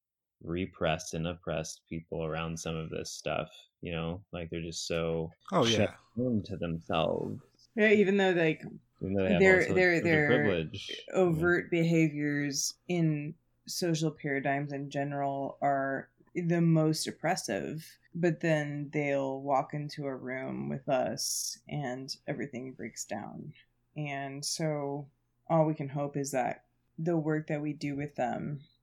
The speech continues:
Speaker 3: is that they realize they're human and they're not suprahuman, and that when they walk back out of the room with us,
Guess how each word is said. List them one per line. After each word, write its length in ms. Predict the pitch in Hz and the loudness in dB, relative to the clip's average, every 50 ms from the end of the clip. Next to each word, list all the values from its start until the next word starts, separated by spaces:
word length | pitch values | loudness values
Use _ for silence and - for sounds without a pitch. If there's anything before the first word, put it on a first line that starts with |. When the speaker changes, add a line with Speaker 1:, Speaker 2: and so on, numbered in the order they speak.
| _ _ | _ _
Speaker 3:
is 880 | - 170 160 156 151 151 147 147 143 123 - - - - - - - - _ _ _ _ _ _ _ _ _ - | -2 0 2 2 2 -2 -4 -6 -8 -8 -6 -4 -2 -2 -2 -4 -6 -8 _ _ _ _ _ _ _ _ _ -10
that 640 | 170 165 160 160 156 151 151 - - - _ - - - - - - - - - | -4 0 2 2 4 4 2 0 -2 -6 _ -10 -10 -8 -8 -8 -8 -10 -4 -2
they 120 | 175 165 | 2 2
realize 600 | 165 160 156 160 160 160 160 156 156 151 156 151 | 2 2 2 2 2 2 4 4 4 4 2 2
they're 140 | 151 151 143 | -2 -4 -4
human 480 | - - 160 156 151 135 127 139 139 - _ _ _ _ _ _ _ | -4 -2 -2 -2 -2 -2 -6 -8 -10 -14 _ _ _ _ _ _ _
and 120 | 170 165 160 | 0 0 2
they're 140 | 156 151 156 | 2 2 2
not 260 | 156 151 151 - - _ _ _ | 2 0 0 -2 -4 _ _ _
suprahuman, 1000 | _ - - - 185 165 165 - 156 143 151 - - 160 151 147 143 139 143 151 151 - _ _ _ _ _ _ _ - _ | _ -4 -2 -2 -2 -4 -2 -2 -2 -2 -2 -2 -6 -6 -6 -4 -4 -6 -6 -6 -8 -10 _ _ _ _ _ _ _ -8 _
and 600 | 165 170 165 165 160 160 160 156 160 156 156 151 - - - - - _ _ _ _ _ _ - | 0 2 4 4 4 4 4 2 0 0 -2 -2 -4 -6 -8 -10 -14 _ _ _ _ _ _ -10
that 300 | 175 170 170 165 - - | -2 0 2 2 2 0
when 140 | 170 165 170 | 0 2 2
they 100 | 165 165 | 2 2
walk 360 | 165 165 160 165 165 - _ | 2 4 4 2 2 0 _
back 260 | 170 160 160 156 - | 2 4 4 4 2
out 240 | 160 156 156 156 160 165 | 2 2 2 2 2 2
of 300 | 165 165 160 160 156 151 - - 170 | 2 2 0 0 -4 -6 -12 -10 -4
the 120 | 170 165 | -4 -4
room 280 | 156 151 156 156 156 156 | -2 -2 -2 -2 0 -2
with 160 | 156 151 - | -2 0 2
us, 680 | 156 156 156 156 156 - - - - - - - - - | 2 2 2 2 -2 -4 -6 -4 -2 -2 -2 -2 -4 -8